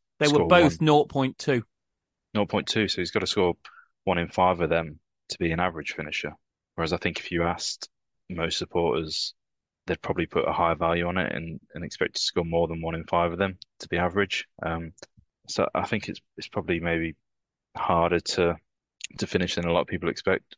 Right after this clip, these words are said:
Speaker 2: And then you get maybe unrealistic expectations on him. Again, over his whole career, he's, he's underperformed it, so he, he's not a good finisher. But yeah, maybe, maybe he needs to be,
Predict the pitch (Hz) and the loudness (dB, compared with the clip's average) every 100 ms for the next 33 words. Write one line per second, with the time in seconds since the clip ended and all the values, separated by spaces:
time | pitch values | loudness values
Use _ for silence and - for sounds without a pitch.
0 | - 82 87 85 82 - - 87 87 - | -12 -4 -2 -2 -6 -12 -10 -2 -2 -2
1 | _ _ _ - 90 85 85 85 87 85 | _ _ _ -8 -4 -2 -2 0 0 0
2 | 87 - 95 - - 92 - - - 95 | -2 -2 -2 -4 -4 -2 -2 -4 0 0
3 | - 95 98 107 104 _ _ _ _ _ | 0 0 0 0 -2 _ _ _ _ _
4 | _ - 95 92 87 _ _ _ 104 90 | _ -2 0 0 -2 _ _ _ -2 0
5 | 85 - 85 - 87 82 82 - 85 80 | 0 0 0 2 0 2 -2 -6 -8 -8
6 | 76 - - 82 80 82 - 85 85 87 | -10 -12 -6 -6 -2 -4 -2 -2 -2 -2
7 | 95 73 85 - - 82 - 90 - _ | -4 -2 -2 -4 -4 0 0 0 -4 _
8 | - 92 - _ - _ _ - 90 76 | 2 4 4 _ -20 _ _ -2 -2 0
9 | 82 80 - 90 80 80 82 - 82 85 | -2 -2 -4 -4 -4 -2 -4 -6 -2 0
10 | 82 78 | 0 -2